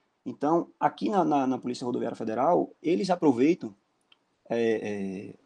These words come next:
o cara com a formação específica. Não só a gente que é engenheiro eletricista,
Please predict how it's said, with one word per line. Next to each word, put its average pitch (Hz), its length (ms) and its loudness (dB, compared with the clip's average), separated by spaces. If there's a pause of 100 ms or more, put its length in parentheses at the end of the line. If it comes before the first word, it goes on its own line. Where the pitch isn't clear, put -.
(200)
o 139 120 8
cara 151 260 10
com - 280 2
a 196 40 2
formação 170 1000 2
específica. 143 720 -4
Não 277 140 -4
só 160 300 4
a 170 120 4
gente 156 240 -4
que - 80 -2
é 147 180 8
engenheiro 147 480 0
eletricista, 143 560 -2